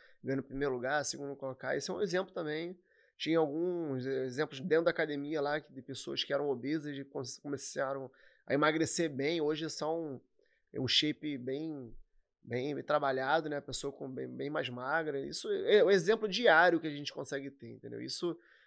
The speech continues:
você vai renovando a sua autoestima em relação até ao profissional, que você tá conseguindo entregar resultado pra pessoa. Isso é bom, cara. Às vezes eu falo até pro meu aluno, "Ó, meu, meu aniversário tá chegando, quero que você me dê de presente esse resultado aí."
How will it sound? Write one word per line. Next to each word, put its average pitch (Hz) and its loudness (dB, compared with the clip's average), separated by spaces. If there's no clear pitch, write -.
você 165 2
vai 170 4
renovando 202 0
a 214 0
sua 196 -2
autoestima 208 2
em 139 -2
relação 160 0
até 165 -2
ao 190 0
profissional, 208 -2
que - -10
você - -6
tá 147 0
conseguindo 160 -4
entregar 180 2
resultado 151 0
pra 135 -6
pessoa. 131 -8
Isso 123 -8
é - -2
bom, 160 -8
cara. - -20
Às - 2
vezes 175 6
eu 202 8
falo 190 4
até 208 -4
pro 202 -10
meu 214 0
aluno, 175 2
"Ó, 143 0
meu, 117 -4
meu 147 4
aniversário 165 4
tá 214 0
chegando, 202 0
quero 156 -2
que - -10
você 208 4
me 214 0
dê 175 6
de 208 -4
presente 208 4
esse 214 -6
resultado 220 0
aí." 202 -2